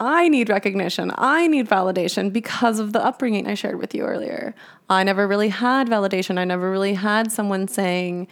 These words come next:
"You're doing great." So I overachieved. Like, I literally brought a planner with me everywhere that I went, like,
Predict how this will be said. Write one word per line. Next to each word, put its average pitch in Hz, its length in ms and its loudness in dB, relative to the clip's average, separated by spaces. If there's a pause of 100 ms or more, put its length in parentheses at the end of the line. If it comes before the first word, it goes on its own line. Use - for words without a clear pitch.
(460)
"You're 202 160 2
doing 185 260 2
great." 170 360 0
So 202 240 4
I 196 480 2 (400)
overachieved. 302 1200 2 (1040)
Like, 277 140 0
I 427 100 4
literally 453 300 4
brought 302 200 4
a 392 60 2
planner 330 340 -2
with 339 160 2
me 311 160 2
everywhere 320 440 4
that 302 100 4
I 294 80 6
went, 220 640 0
like, 185 400 0